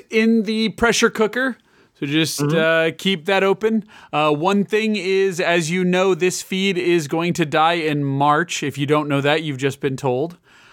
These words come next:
Speaker 1: I am working with Anchor F M to set Trees and I up with a video game purists feed. I think I can backfill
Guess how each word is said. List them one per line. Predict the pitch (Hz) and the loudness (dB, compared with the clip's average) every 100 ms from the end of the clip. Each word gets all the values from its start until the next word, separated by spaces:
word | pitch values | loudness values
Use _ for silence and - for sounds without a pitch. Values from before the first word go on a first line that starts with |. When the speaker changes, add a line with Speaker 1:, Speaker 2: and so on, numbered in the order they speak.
| - - | -20 -8
Speaker 1:
I | 143 147 | -2 0
am | 147 147 | 0 0
working | 160 156 180 170 | 0 0 -4 0
with | 160 | 0
Anchor | 160 160 175 170 | 2 0 2 2
F | 160 160 | 2 0
M | 165 175 | 0 0
to | - | -2
set | 147 165 156 - | -4 0 0 -2
Trees | 170 170 147 | -4 -4 -2
and | |
I | 151 156 | 0 2
up | 165 | 0
with | 160 | 0
a | 139 | -2
video | 147 151 | 0 0
game | 143 143 135 | 0 -2 -4
purists | - 156 160 143 - - - - - - _ | -4 0 0 -2 -8 -12 -12 -14 -20 -20 _
feed. | - - 165 165 185 214 - - | -18 -4 -2 0 -2 -6 -10 -2
I | 156 | 0
think | 156 254 | 2 0
I | 294 233 | 0 0
can | 214 147 | 0 0
backfill | 160 160 170 - 180 185 190 175 | 2 0 0 -2 2 4 2 0